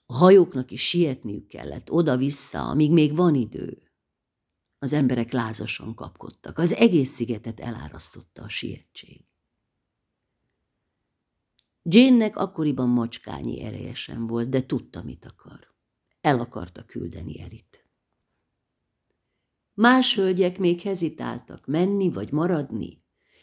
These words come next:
és össze akarták dugni a fejüket, de Jane megkérte Elizabethet, hogy tartsa távol őket. "Nem akarom hallgatni, ahogy össze-vissza beszélnek", mondta. "Ártana a babának."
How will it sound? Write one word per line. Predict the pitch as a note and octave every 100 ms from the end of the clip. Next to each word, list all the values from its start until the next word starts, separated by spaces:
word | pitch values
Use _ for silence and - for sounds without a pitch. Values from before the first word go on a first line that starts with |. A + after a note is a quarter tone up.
| _
és | E3+ A3
össze | G#3+ G#3+
akarták | F#3 F3+ E3+ E3+ E3
dugni | F3+ E3+
a | C#3+
fejüket, | - C3 G#2+ G2+ A#2+
de | C3
Jane | C3+ D#3 D3
megkérte | D3 D3+ C#3 C3 -
Elizabethet, | - C3 C3+ C3+ C#3 D#3 D3+
hogy | C3 -
tartsa | E3 C#3+ A2+ G#2+
távol | - C#2 A1
őket. | A#1 - - - _ _ _ _ _ _ _ G#3+
"Nem | B3
akarom | G#3+ F3+ E3+ E3+
hallgatni, | E3+ D#3 D3+ D3 D#3+
ahogy | C#3+ C#3
össze-vissza | D3 - C#3 C#3 - C#3
beszélnek", | C3 - C#3+ C#3+ C#3+ - _
mondta. | C3 B2+ - - C#3+ _ _ _ _ _ _ -
"Ártana | F#3 F3 D#3+ D#3 D3
a | C#3+
babának." | D3 C3+ B2 A#2+ - _